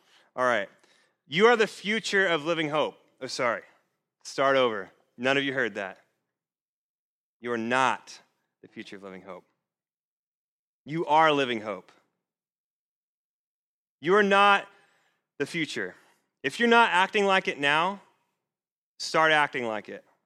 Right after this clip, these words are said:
I and Connor and the Interstate leaders and the rest of the church look to you as individual thinkers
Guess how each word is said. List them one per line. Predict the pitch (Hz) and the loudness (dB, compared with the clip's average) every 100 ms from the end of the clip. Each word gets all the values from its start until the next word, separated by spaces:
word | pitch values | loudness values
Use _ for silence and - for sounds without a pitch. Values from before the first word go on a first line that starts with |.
| _ _ _ _ _ _ _ _ _ _ | _ _ _ _ _ _ _ _ _ _
I | 151 175 190 | 2 4 6
and | 196 180 | 4 0
Connor | - 175 175 190 208 - - _ | 0 2 4 2 0 -4 -20 _
and | 156 | -4
the | 160 | -2
Interstate | 160 180 185 180 | 0 0 0 0
leaders | 165 185 196 | 0 -2 -2
and | 170 | -2
the | 156 | -2
rest | 147 175 180 | 0 -2 -4
of | |
the | 175 | -8
church | - 185 180 - | -6 -6 -6 -6
look | 139 170 | -6 -6
to | - | -6
you | 175 175 | -4 -2
as | 147 | -2
individual | - 151 175 151 151 143 151 147 | -2 -2 -2 -4 -6 -8 -10 -8
thinkers | 135 127 110 95 - - | -8 -10 -10 -16 -18 -20